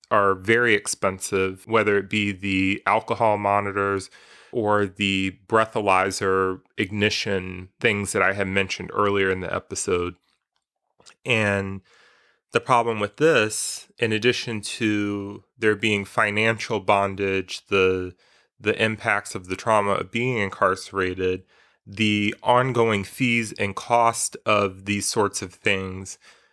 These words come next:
really put people in a bind because not only are they less likely to find stable employment because of the misdemeanor charge, but they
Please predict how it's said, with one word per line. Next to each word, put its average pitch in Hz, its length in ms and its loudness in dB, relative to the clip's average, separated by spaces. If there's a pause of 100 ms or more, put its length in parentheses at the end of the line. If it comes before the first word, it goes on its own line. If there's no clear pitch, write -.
(840)
really 139 420 2
put - 340 -4
people 113 440 0
in 104 160 0
a 98 60 0
bind 107 500 0
because 101 420 -4
not 117 180 4
only 113 280 0
are 104 120 2
they 101 160 2
less 101 420 0
likely 104 360 -2
to 104 240 -10
find 101 680 0 (100)
stable 107 560 0
employment 104 680 -2
because 113 480 -2
of 98 140 -2
the 95 60 -8
misdemeanor 98 640 -6
charge, 92 680 -4 (760)
but 123 400 4 (280)
they 110 600 2